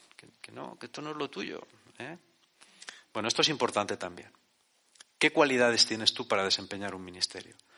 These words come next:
Yo sé que hay cosas para las que no valgo, eso es evidente. Pero bueno, a lo mejor hay otras, otras pocas para las que sí.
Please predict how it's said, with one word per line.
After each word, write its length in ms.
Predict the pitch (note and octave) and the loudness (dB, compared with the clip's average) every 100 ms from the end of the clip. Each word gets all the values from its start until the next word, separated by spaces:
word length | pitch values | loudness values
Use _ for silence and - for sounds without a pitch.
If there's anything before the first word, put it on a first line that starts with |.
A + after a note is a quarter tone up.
| - - | -18 0
Yo 120 | C3 | 4
sé 80 | E3 | 6
que 80 | D#3 | 6
hay 60 | |
cosas 220 | E3+ E3+ | 4 0
para 160 | - A#2 | 2 4
las 100 | G#2+ | 4
que 100 | - | 0
no 120 | G2 | -4
valgo, 440 | F2 E2 D#2+ E2 - | -4 -6 -10 -18 -14
eso 200 | A#2 A#2 | -2 -2
es 80 | G#2 | 0
evidente. 520 | F2 E2 - - - - _ _ _ _ _ _ _ _ _ - _ _ _ _ _ _ _ _ - - | -4 -8 -18 -18 -18 -20 _ _ _ _ _ _ _ _ _ -20 _ _ _ _ _ _ _ _ -14 -8
Pero 140 | G2+ | -8
bueno, 180 | F2 F2+ | -6 -8
a 20 | |
lo 60 | A2+ | -8
mejor 200 | F2 F2 | -10 -10
hay 120 | F2 | -10
otras, 420 | F2+ C#3 E3 - - _ | -10 -10 -8 -8 -10 _
otras 240 | - - | -10 -10
pocas 280 | - F3+ C3+ | -10 -8 -8
para 180 | - C#3 | -8 -4
las 140 | - | -4
que 120 | - | -2
sí. 240 | - - | -4 -4